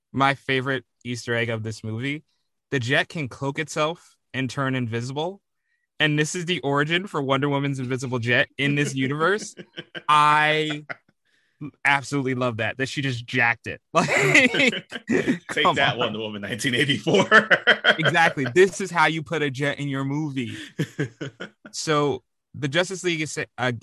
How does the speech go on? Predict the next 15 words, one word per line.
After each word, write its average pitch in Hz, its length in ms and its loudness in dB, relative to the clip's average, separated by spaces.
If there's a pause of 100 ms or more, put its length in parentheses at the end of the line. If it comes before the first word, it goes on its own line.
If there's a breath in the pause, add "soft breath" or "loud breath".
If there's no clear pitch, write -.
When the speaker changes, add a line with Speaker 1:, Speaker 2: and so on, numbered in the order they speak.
(120)
Speaker 1:
again, 143 360 2
they've 139 140 0
been 131 200 -2
fighting 135 400 -4
since 123 160 -10
they 117 100 -6
got 110 300 -2
here. 98 240 -10
They 110 160 -6 (100)
need 135 220 0
a - 20 -2
break. 104 380 -8 (340)
So 139 240 -4
they 131 120 2
all 151 280 2